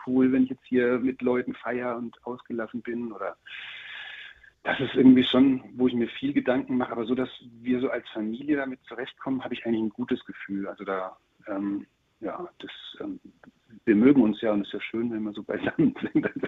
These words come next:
Also das ist auch, auch vielleicht auch die Kehrseite, warum es mir vielleicht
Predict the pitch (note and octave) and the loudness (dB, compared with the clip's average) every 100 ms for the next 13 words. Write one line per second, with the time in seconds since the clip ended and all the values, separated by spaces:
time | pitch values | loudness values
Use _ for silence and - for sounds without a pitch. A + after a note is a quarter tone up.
0 | - - - - - - D3 - - F#3+ | -6 -6 -6 -2 0 6 8 10 8 6
1 | - C3 C#3 C3 D3+ D3 D3 D3+ - E3 | 4 4 4 4 0 0 -2 -4 -2 4
2 | F3 D3+ C#3 B2+ C#3 D#3+ C3+ C#3+ D3 C3+ | 4 2 -4 -4 -2 -4 -6 -8 -6 -8